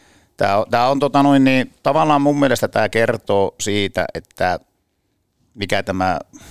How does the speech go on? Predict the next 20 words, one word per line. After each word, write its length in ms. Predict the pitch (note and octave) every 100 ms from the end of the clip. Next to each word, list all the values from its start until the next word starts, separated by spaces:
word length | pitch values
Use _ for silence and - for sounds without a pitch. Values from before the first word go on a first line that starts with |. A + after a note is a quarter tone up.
| -
mi-, 120 | G#2 -
minkälaisia 580 | B2+ A#2+ A2 G2 G#2
täällä, 260 | F#2+ G2 G2 G#2
niinku, 320 | B2 C3 D#2 - - - -
seurahan 460 | C#3+ E3 C3+ A2+
ei 80 | G#2+
minulta, 360 | A2 G#2+ G2 - G#2+
pitää 200 | - A#2
muistaa 280 | A#2+ A2 G2
sekin, 300 | G2 F#2 F2+
että 180 | - E2+
kun 80 |
mä 160 | F2 F2
laittoin 280 | F#2 - F2
sen 120 | F#2
viesti 320 | F#2+ F2+ E2+
sinne, 240 | F2 E2+ E2
että 260 | D#2+ -
en 220 | E2+ F2 -
sitä 160 | -